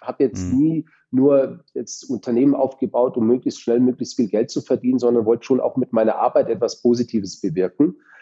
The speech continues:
Speaker 2: Ja.
Speaker 1: Ähm, aber das hab ich viel für mich selber aus der, weil's einfach meine Überzeugung war, gemacht.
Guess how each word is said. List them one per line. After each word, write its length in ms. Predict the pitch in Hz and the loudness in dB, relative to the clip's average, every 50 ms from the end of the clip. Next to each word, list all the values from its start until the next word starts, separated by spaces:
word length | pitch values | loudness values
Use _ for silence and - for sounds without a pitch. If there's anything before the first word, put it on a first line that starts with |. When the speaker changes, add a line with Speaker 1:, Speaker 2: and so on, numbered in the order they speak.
| - - _ _ | -20 -20 _ _
Speaker 2:
Ja. 120 | 123 120 120 | 0 2 4
Speaker 1:
Ähm, 400 | 123 123 127 131 127 - - - _ - _ _ _ | 4 4 4 2 2 -2 -6 -20 _ -20 _ _ _
aber 220 | 117 123 123 123 | -2 0 0 0
das 180 | 127 120 - - | -2 0 0 -2
hab 140 | 135 - - | -2 2 2
ich 360 | 147 - - - - _ _ _ _ _ _ _ _ _ _ | 0 0 0 -12 -18 _ _ _ _ _ _ _ _ _ _
viel 320 | - 143 170 180 160 - | 0 2 2 2 2 2
für 100 | - 143 | 2 2
mich 240 | 139 156 147 - - | 2 2 0 -2 -2
selber 320 | - 127 123 147 175 175 | 0 2 2 2 2 0
aus 220 | 151 139 117 - - | 0 0 -2 0 0
der, 320 | 143 123 117 120 - - _ _ _ - - | 0 0 0 -2 -6 -12 _ _ _ -16 -14
weil's 260 | 123 120 120 117 - | -8 -6 -6 -6 -2
einfach 220 | - 135 120 131 | -4 -2 0 2
meine 180 | 117 120 117 120 | 2 2 2 2
Überzeugung 580 | 110 101 104 117 - 135 151 185 180 160 120 95 | 0 -2 -2 -2 0 0 2 4 2 2 2 0
war, 180 | 92 87 95 - | -2 -4 -4 -6
gemacht. 400 | 101 98 104 143 170 - - | -2 0 0 0 -2 -4 -10